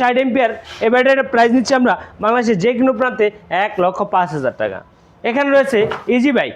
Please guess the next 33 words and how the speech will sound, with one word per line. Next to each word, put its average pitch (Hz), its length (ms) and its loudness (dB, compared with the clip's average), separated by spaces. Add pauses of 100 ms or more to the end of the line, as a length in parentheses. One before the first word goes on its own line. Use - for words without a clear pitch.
(280)
ইজি 247 160 2
বাইক 226 220 2 (380)
চৌষট্টি 262 360 0
ভোল্ট, 233 260 2 (240)
একশো 254 240 -2
পঞ্চাশ 247 300 0
এম্পিয়ার, 247 360 2 (300)
এটা 185 240 -2
হচ্ছে 269 200 0 (320)
আটাত্তর, 254 400 -2 (220)
ছিয়াত্তর 254 440 0
কেজি 269 180 2
ওজনের 254 380 2 (300)
এই 220 60 2
ব্যাটারিটা। 165 420 0 (380)
নিউ 269 160 4 (200)
এনার্জি 247 340 2 (240)
এই 233 140 0
ব্যাটারিটার 247 360 0
প্রাইস 247 220 0
নিচ্ছি 277 240 -2
আমরা 220 120 0 (240)
বাংলাদেশের 226 440 0
চৌষট্টি 269 480 0
জেলায় 190 220 0 (240)
শুধুমাত্র 233 560 2 (680)
এক 233 80 -4 (140)
লক্ষ 196 160 -2 (180)
পঁয়ত্রিশ 202 480 0
হাজার 131 280 -4
টাকা। 104 180 -6 (500)
এখানে 269 280 -2
রয়েছে 277 340 2